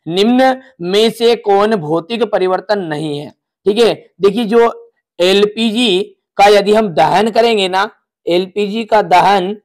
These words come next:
तो ये आपका भौतिक परिवर्तन नहीं कहलाएगा, क्योंकि इसमें एक नया उत्पाद बनता है और नए गुणधर्म के साथ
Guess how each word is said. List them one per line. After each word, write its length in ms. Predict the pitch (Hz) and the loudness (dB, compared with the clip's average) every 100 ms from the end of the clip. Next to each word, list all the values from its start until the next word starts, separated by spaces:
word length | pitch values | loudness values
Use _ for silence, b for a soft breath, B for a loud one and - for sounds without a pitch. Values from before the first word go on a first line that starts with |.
| _ _ _ 202 | _ _ _ -2
तो 80 | |
ये 380 | 180 156 185 220 | -2 -2 2 4
आपका 420 | 208 185 196 202 196 | 6 4 2 2 2
भौतिक 400 | 156 160 185 180 | 0 -6 -8 -10
परिवर्तन 400 | 160 156 160 196 | -8 -8 -10 -12
नहीं 260 | 180 143 143 | -12 -14 -16
कहलाएगा, 420 | 151 165 147 131 _ _ _ _ _ _ _ | -18 -20 -20 _ _ _ _ _ _ _ _
क्योंकि 220 | 165 160 | -10 -4
इसमें 260 | 175 151 185 | -4 -4 -6
एक 60 | 185 | -6
नया 220 | 156 170 | -4 -4
उत्पाद 340 | 170 170 190 170 | -4 -2 -2 -2
बनता 260 | 175 175 208 | -4 -6 -4
है 80 | |
और 100 | 208 | -4
नए 180 | 160 165 | -6 -10
गुणधर्म 420 | 156 156 139 143 147 | -10 -10 -10 -12 -12
के 120 | - | -12
साथ 260 | - 180 | -8 -6